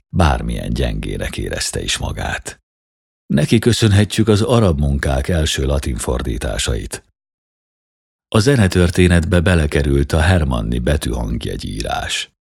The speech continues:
Fejtegetéseiben úgy mutatkozik, mint korának legjobb zeneismerője és zenetanítója.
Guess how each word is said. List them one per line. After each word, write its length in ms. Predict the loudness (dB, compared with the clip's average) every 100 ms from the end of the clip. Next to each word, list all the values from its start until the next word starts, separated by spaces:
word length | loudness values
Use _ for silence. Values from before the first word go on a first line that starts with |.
| _ _ _
Fejtegetéseiben 1120 | 2 2 4 4 4 4 4 4 6 6 4
úgy 280 | 4 2 4
mutatkozik, 640 | 4 4 2 2 2 4
mint 200 | 4 4
korának 480 | 2 2 4 2 2
legjobb 380 | 0 2 2 2
zeneismerője 880 | 2 4 2 0 -2 -2 -2 0 -2
és 140 | 0
zenetanítója. 1080 | 0 -2 -2 -4 -6 -8 -8 -8 -8 -10